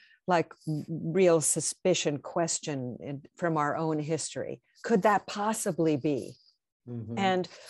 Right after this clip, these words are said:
Speaker 1: and what I learned through this particular learning cycle was when, when spirit would show up in, I would see in the room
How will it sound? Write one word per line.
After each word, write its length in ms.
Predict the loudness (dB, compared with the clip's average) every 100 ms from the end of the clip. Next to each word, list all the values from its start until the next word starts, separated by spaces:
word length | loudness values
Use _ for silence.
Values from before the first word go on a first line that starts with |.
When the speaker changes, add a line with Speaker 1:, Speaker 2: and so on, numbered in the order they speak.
| -16 0
Speaker 1:
and 160 | 4 6
what 160 | 6
I 120 | 6 4
learned 360 | 4 2 -2
through 320 | -2 2 4
this 260 | 4 2 0
particular 480 | -6 -8 -4 0 2
learning 400 | 2 2 0 -2
cycle 640 | -6 -6 -6 -4 -6 -8 _ _ _ _
was 520 | 2 4 6 4 0 -6 _ _ _ _ _ _ _ _
when, 440 | -2 2 4 4 2
when 260 | 2 2 2
spirit 420 | 2 4 4 4
would 120 | 0
show 240 | 2 4 4
up 240 | 2 0 -2
in, 440 | 0 0 -2 -4 -8 _ 0
I 160 | 2
would 180 | 4 4
see 680 | 2 2 4 4 2 -2 _ _ -14 -4
in 180 | 0 0
the 80 |
room 580 | 0 0 0 -2 -6 -16